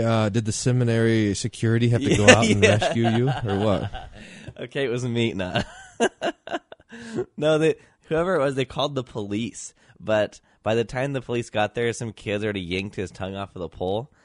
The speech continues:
Speaker 2: and his tongue was
Speaker 1: Oof.
Speaker 2: bleeding.
Speaker 1: Oh, sure, yeah.
Speaker 2: I thought
Speaker 1: That's what we always used to do when we go, when we'd go skiing, and you're sitting there on the chairlift, and you say, "Hey,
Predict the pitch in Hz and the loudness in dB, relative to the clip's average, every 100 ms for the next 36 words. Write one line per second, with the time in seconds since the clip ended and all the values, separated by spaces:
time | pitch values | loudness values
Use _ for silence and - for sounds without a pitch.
0 | _ - 107 110 131 131 120 98 76 80 | _ -12 -10 -8 -6 -2 -2 -4 -4 -2
1 | 104 117 120 101 85 82 82 - _ _ | 0 -2 -2 -2 -4 -8 -12 -18 _ _
2 | _ _ _ _ _ _ - 120 117 - | _ _ _ _ _ _ -4 0 0 -2
3 | 95 92 87 92 98 - 143 170 135 170 | -4 -2 -2 -2 -2 -2 -2 0 0 2
4 | 139 147 139 117 131 120 120 120 117 110 | 4 6 6 4 2 4 4 6 4 4
5 | 110 107 107 113 107 104 101 - 131 135 | 4 4 -2 0 2 0 -2 0 2 2
6 | 95 90 92 98 - 117 95 107 104 101 | 0 -2 0 -2 -2 -4 -4 -2 0 0
7 | 92 82 - 104 107 120 - 92 87 85 | -2 -4 -2 0 0 -2 -4 -6 -6 -6
8 | 76 90 110 190 85 - 143 | -6 -4 -4 -4 -6 -6 -10